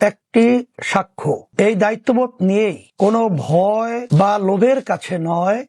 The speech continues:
ঈমান, বিবেক আর আল্লাহর উপর ভরসা করে আপনার ভোটের সিদ্ধান্ত নিন। আল্লাহ তাআলা আমাদের সবাইকে সঠিক সিদ্ধান্ত নেয়ার তৌফিক দান করুন। আমিন।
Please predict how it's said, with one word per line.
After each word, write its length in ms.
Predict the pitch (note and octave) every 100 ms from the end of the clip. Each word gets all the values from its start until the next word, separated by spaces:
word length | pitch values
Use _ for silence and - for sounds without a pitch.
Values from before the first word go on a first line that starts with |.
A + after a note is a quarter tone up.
| -
ঈমান, 440 | G#3 A3+ A#3+ B3 C4 C4 _
বিবেক 480 | C#3+ F3+ G3 A#3 B3 A3
আর 120 | G3
আল্লাহর 440 | G3+ F#3 G3+ A#3 A#3
উপর 240 | G3+ G#3+
ভরসা 400 | E3+ F3 G3+ A3+
করে 220 | - A2+ G2+ -
আপনার 500 | G3 G3+ A3+ A3+ G#3
ভোটের 340 | E3 F#3+ A3
সিদ্ধান্ত 520 | - F3 B2+ F#3 F#3 E3+
নিন। 260 | C3+ A#2+ - _
আল্লাহ 280 | - G3+ A3
তাআলা 340 | A3 G#3+ G#3+ G3+
আমাদের 300 | G#3+ G#3+ G#3+
সবাইকে 520 | - F3+ G#3 G3+ F3 F3+ - _ _
সঠিক 340 | - F#3+ A#3 A#3
সিদ্ধান্ত 500 | - E3+ G3+ A#3 G#3
নেয়ার 340 | F3 D#3+ F3 A3+ _ _ _ -
তৌফিক 340 | G3 F#3 G3 D#3+
দান 200 | F3 E3+
করুন। 360 | C#3 D#3 D#3 C3+ - - - _ _ _ -
আমিন। 560 | E3 E3+ E3+ F#3 G#3